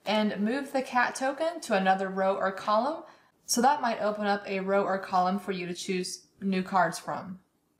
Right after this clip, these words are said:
So once again, you're gonna just go back and forth taking turns until you have a row or a column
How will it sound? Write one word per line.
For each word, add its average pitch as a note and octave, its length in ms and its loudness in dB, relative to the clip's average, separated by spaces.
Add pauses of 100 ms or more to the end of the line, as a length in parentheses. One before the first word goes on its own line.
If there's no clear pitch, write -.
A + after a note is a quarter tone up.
(160)
So D#4 160 4
once D#4 220 2
again, D4 360 4
you're C4 160 2
gonna B3+ 140 4
just B3 180 -2
go A#3+ 140 4
back A#3 240 4
and A#3 100 -6
forth A#3 220 2
taking A3 340 -4
turns A#3 480 -2 (100)
until G#3+ 580 2 (180)
you G#3+ 100 -8
have G#3+ 320 0
a F#3+ 140 0
row A3 320 2
or G3+ 240 4
a G3+ 60 2
column D#4 500 2